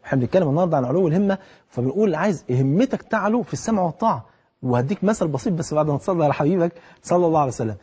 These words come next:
آه، فاكر حضرتك لما، آه، النبي عليه الصلاة والسلام حب إنه يجوز، آه، زيد بن حارثة لزينب بنت جحش، يمكن قلت لك في حلقة قبل كده. وزينب بنت جحش رفضت في الأول، آه، رفضت، آه، في الأول، لكن بعد كده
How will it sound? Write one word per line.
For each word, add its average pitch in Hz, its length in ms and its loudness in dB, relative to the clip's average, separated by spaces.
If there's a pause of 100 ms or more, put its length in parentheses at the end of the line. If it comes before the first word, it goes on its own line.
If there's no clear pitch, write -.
(240)
آه، 151 520 0
فاكر 226 320 -2
حضرتك 165 560 -2
لما، 127 880 0
آه، 131 60 -6 (380)
النبي 123 120 0
عليه 120 100 0
الصلاة 165 180 2
والسلام 151 220 -2
حب 147 260 -2
إنه 131 200 0
يجوز، 135 580 0
آه، 120 540 -2
زيد 151 340 2
بن 139 120 -2
حارثة 190 480 -2
لزينب 180 440 0
بنت 180 180 -2
جحش، 208 240 -2
يمكن 151 180 -6
قلت 139 140 -2
لك 185 120 2
في - 100 -14
حلقة 185 160 0
قبل 143 140 -2
كده. 127 240 -2 (760)
وزينب 190 360 2
بنت 170 140 0
جحش 196 240 -4
رفضت 180 380 0
في - 60 -8
الأول، 170 420 -2
آه، 156 180 0
رفضت، 147 380 -2
آه، 160 120 0
في - 80 -8
الأول، 170 300 2
لكن 151 220 0
بعد 123 180 -2
كده 185 260 2